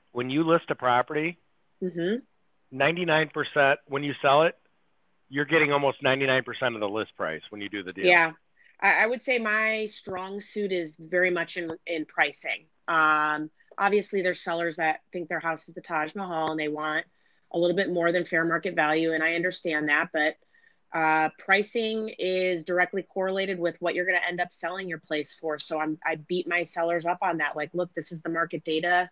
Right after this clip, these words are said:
Speaker 2: If you were a buyer, you would see this too. And, uh, if you price it appropriately,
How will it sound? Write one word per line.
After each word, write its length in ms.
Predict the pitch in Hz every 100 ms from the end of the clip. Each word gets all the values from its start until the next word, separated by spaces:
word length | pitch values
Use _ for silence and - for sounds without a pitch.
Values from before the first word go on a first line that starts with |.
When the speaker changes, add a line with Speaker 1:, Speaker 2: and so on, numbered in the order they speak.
| _ _ _
Speaker 2:
If 60 |
you 60 | 165
were 180 | 165 170
a 40 |
buyer, 320 | 160 160 165
you 160 | 170 160
would 140 | 165 156
see 160 | 180
this 220 | 165 160 -
too. 400 | - 160 190 208
And, 260 | 156 151 - _ - _ -
uh, 240 | 160 156 156
if 80 | 156
you 60 | 175
price 360 | - 175 170
it 60 | 185
appropriately, 680 | 175 - 170 165 190 196 208